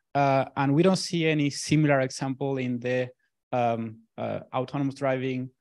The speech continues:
uh, world. So do you think that this is something that could be the case for, for, uh, scaling, uh,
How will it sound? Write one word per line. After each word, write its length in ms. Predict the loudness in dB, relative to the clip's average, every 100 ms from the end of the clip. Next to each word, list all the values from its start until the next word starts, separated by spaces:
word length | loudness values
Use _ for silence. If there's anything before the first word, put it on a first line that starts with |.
| _ _ -4
uh, 240 | -2 -2
world. 360 | -2 0 0 -2
So 160 | -6 -6
do 100 | -6
you 40 |
think 180 | -2 -2
that 140 | -2 -4
this 220 | -8 -8
is 220 | -10 -12
something 320 | -6 -4 -2
that 160 | -4 -6
could 100 | -6
be 80 | -4
the 100 | -6
case 300 | -6 -10 -8
for, 360 | -6 -6 -6 -10 _
for, 400 | -8 -4 -4 -6
uh, 200 | -8 -8
scaling, 580 | -8 -4 -2 -2 -4 -8 _ -10
uh, 260 | -8 -8